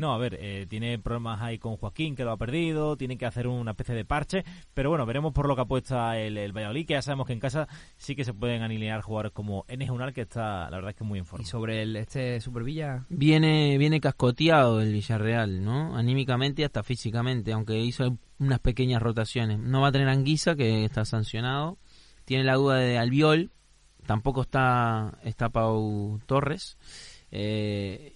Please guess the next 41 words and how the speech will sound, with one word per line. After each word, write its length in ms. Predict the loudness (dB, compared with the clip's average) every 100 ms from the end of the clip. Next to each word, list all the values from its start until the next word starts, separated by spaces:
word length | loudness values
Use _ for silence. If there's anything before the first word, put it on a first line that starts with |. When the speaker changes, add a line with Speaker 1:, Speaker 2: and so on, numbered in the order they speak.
| -20
Speaker 3:
y 640 | -20 -20 -18 -18 -12 -2
bueno, 320 | 2 2 0 -8 _ _ 2
Alcácer 640 | 4 6 6 6 4 4
es 200 | 4 2
el 200 | 2 4
nombre 320 | 4 4 4 6
propio 560 | 6 6 2 0 -4 -8
de 180 | -6 -4
este 180 | -2 0
Villarreal 520 | 0 0 0 0 0
que 600 | 2 0 0 -4 -8 -16 -10
inició, 1080 | 2 6 6 4 4 4 6 6 6 4 4
<laughs> 100 | 4
inició 440 | 6 6 6 2
el 80 | 2
periplo 920 | 4 4 4 2 4 4 2 0 0
mojando. 640 | 2 2 4 4 4 2 -2 -12 -18 -14 -8 -6
Otro 260 | 2 4 4
jugador 340 | 4 4 4
que, 460 | 2 2 4 2 0
que 80 | 0
a 20 |
mí 80 | 2
no 80 | 2
me 60 | 4
gusta, 280 | 2 0 -10 -20 -8
que 320 | -2 -2 0
le 80 | 0
voy 100 | -2
a 60 |
hacer. 240 | -4 -8 -10 -14 -14 -14 -4
No 140 | 6 6
me 100 | 8
gusta 580 | 2 0 0 0 -2 0
Speaker 2:
¿Paco? 180 | 2 0
Speaker 3:
Alca-, 220 | -2 -6
no 280 | -2 -2 0
me 100 | 2
gusta 240 | 2 0 -4
Alcácer, 360 | -6 -6 -6
Speaker 2:
Uf, 100 | -8